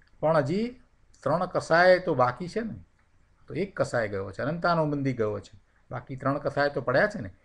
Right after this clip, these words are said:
એટલે ત્રણ કસાય જે વિદ્યમાન છે એટલું ત્યાં દુઃખ અનુભવે છે.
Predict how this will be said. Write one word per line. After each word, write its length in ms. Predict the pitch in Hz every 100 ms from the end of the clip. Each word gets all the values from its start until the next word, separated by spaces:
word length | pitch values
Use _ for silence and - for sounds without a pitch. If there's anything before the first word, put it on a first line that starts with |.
| _ -
એટલે 120 | -
ત્રણ 280 | - 139 196
કસાય 440 | 226 175 196 196 190
જે 180 | 190
વિદ્યમાન 540 | 160 143 175 208 208 175
છે 320 | 175 180 - _ _
એટલું 480 | 160 170 175 196 202
ત્યાં 340 | - 151 151 123
દુઃખ 260 | 156 156
અનુભવે 580 | - 123 127 113 110 113
છે. 300 | - 113